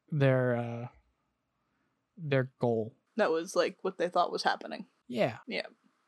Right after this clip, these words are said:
Speaker 1: So, I have a little bit on a political campaign.
Speaker 2: Okay. <laughs>
Speaker 1: Honestly, there's not a lot.
Speaker 2: Okay.
Speaker 1: There was a lot, but I didn't, it's not relevant.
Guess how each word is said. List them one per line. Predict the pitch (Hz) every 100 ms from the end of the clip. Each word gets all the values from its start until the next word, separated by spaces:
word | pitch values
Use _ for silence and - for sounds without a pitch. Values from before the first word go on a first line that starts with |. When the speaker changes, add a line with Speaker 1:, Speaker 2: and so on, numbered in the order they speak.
| _ _
Speaker 1:
So, | - - 233 190 131 120 _ _ _ _ _ _ _ _ _ _ _ _ _ -
I | 156
have | 214 226
a |
little | 233 269
bit | 240 254
on | 226
a | 185
political | - 196 214 226
campaign. | - - 220 185 208 214 214 _ _ -
Speaker 2:
Okay. | 208 196 214 359 480 - _ - - - _
<laughs> | 359 - - - _ _ _ _ _ _ _ _ _ _ _ 190
Speaker 1:
Honestly, | 254 302 - 247 226 202 170 - _ _ _ _ _
there's | 196 196
not | 269 220
a | 151
lot. | 131 123 123 _ _ 233
Speaker 2:
Okay. | 220 - 254 226 - - _ _ _ _ _ _ _ _ 208
Speaker 1:
There | 294 381
was | 339
a | 220
lot, | 190 254 175 120 - - - _ _ _ _ _ _ _ _ _ _ _ _ _ _ -
but | 175
I | 175
didn't, | 226 269 202
it's | 196 180
not | 285 202
relevant. | 156 139 110 127